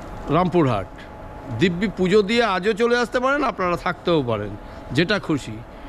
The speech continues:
আর যেটা আপনাদের লোকাল ট্রেন দেখিয়েছিলাম, সেটাতেও কিন্তু আপনারা অনায়াসে পুজো দিয়ে সেদিন বাড়ি ফিরতে পারেন।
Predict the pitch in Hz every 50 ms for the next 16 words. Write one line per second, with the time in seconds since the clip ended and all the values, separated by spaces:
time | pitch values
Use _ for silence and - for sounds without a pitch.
0 | - - - - 131 127 120 156 175 180 202 196 196 202 214 208 214 202 190 214
1 | 208 233 240 226 220 240 233 220 226 196 202 226 208 196 208 190 175 170 180 -
2 | - - - - - - - 180 185 214 226 233 240 247 220 208 233 214 196 233
3 | 226 202 - 202 208 214 226 262 285 - - - - - - - 151 175 214 220
4 | 226 226 202 170 220 220 - 208 202 202 214 190 196 208 196 - 190 175 175 175
5 | 160 156 151 156 143 - 147 131 - 139 123 123 113 110